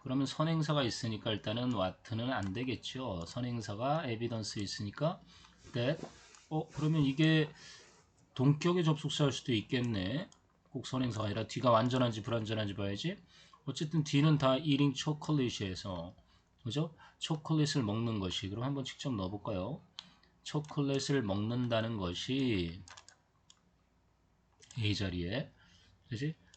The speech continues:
그럼 eating chocolate, 요게 이제 주어가 될 거 아니겠니? 주어. 그 does not cause, 요게 동사,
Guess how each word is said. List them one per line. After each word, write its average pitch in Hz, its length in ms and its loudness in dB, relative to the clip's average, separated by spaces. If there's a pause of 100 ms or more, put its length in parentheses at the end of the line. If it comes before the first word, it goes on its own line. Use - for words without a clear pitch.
(100)
그럼 117 180 -2
eating 147 300 6
chocolate, 147 800 2
요게 110 220 2
이제 98 160 0
주어가 113 460 0
될 92 180 -2
거 98 100 -6
아니겠니? 98 540 -4 (640)
주어. 101 540 -4 (260)
그 107 80 -6
does 117 320 0
not 131 240 2 (120)
cause, 147 480 0
요게 104 220 0
동사, 107 560 -4